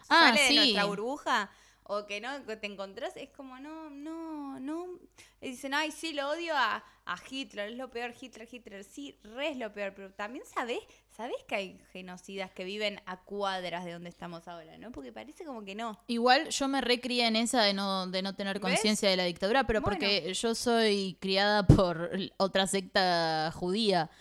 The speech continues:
Speaker 1: Entonces, eh, cuando te criás en comunidades judías, no te
Speaker 2: Ah,
Speaker 1: enseñan
Speaker 2: eso es otra cosa, igual.
Speaker 1: nada que tenga que ver con la Argentina. Te enseñan, te enseñan más, eh, la cre-, fecha de que la creación del Estado de Israel, pero
Speaker 2: ¿Cuál es? ¿Cuál es?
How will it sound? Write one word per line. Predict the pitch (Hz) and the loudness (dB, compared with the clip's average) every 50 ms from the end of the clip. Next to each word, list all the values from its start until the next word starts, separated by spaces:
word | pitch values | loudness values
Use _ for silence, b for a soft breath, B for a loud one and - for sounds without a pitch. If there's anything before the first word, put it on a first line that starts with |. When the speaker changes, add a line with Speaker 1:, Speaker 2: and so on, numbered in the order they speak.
| b b b b b - | b b b b b -4
Speaker 1:
Entonces, | 175 180 - 208 214 220 - 220 208 202 185 185 180 165 - - - | -2 0 0 2 2 2 2 2 2 2 2 0 -2 -4 -6 -8 -4
eh, | - 180 175 156 165 170 165 - | -4 -2 -2 -2 -2 -4 -4 -4
cuando | - 175 175 170 | -4 -4 -2 -2
te | - 180 - | -4 -4 -4
criás | 170 180 190 196 208 - 214 | -2 0 0 0 0 0 -2
en | 202 185 | -2 -2
comunidades | - 170 175 175 175 190 196 190 180 | -2 -2 -2 0 0 0 0 -2 -2
judías, | - 190 185 196 202 180 220 214 214 196 - | -4 -4 -4 0 4 6 6 6 4 4 2
no | 185 180 180 | 0 -2 0
te | 190 185 | -2 -2
Speaker 2:
Ah, | |
Speaker 1:
enseñan | 185 196 202 202 208 208 196 202 | 0 2 2 4 6 6 4 4
Speaker 2:
eso | - 262 | 2 -2
es | - | -6
otra | 240 202 - 196 180 | -8 -8 -8 -10 -10
cosa, | - 190 196 - - 196 | -8 -10 -10 -6 -4 0
igual. | 190 202 | 2 6
Speaker 1:
nada | 220 240 240 233 220 202 190 | 8 8 8 8 8 6 4
que | 180 185 | 2 0
tenga | 170 185 185 180 180 | -2 0 -2 -2 0
que | 165 180 | 0 0
ver | 180 185 | 0 0
con | 180 180 175 | 0 0 0
la | 175 175 | -2 -2
Argentina. | 170 - 185 175 170 - 180 175 170 165 156 151 151 - | -4 -4 -4 -4 -4 -2 -2 -2 0 -2 -2 -4 -6 -6
Te | - | -4
enseñan, | 175 175 - 208 208 220 214 202 185 | -4 -2 0 0 2 2 2 2 2
te | - | 2
enseñan | 202 208 - - 254 254 262 254 | 2 2 2 0 2 2 4 4
más, | 247 240 240 240 254 262 285 311 320 - - - - - | 4 4 4 4 4 4 4 2 0 -2 -6 -8 -8 -4
eh, | - 196 190 190 185 185 185 185 180 180 180 180 180 180 180 180 | -2 0 2 2 2 0 0 0 0 0 0 0 0 0 -2 -2
la | 180 180 180 175 175 175 | 0 0 2 2 0 -2
cre-, | 175 - - | -4 -6 -8
fecha | - - 214 190 - 208 | -4 -4 -4 0 0 0
de | 190 | 0
que | - 190 | 0 0
la | 180 175 | -2 0
creación | - 180 180 175 - 202 208 202 | 0 0 0 0 0 0 0 0
del | 190 | 0
Estado | 180 170 - 220 220 240 247 247 240 226 214 | -2 0 4 6 6 8 8 6 6 4 4
de | 196 185 | 2 0
Israel, | - - 190 190 208 240 269 294 262 | 0 -2 0 0 2 2 2 2 2
pero | - 254 196 185 175 170 | 2 2 2 2 2 2
Speaker 2:
¿Cuál | 170 170 269 | 0 0 0
es? | 240 220 - | -4 -6 -8
¿Cuál | - 226 226 233 | -6 -6 -6 -6
es? | 208 190 | -8 -10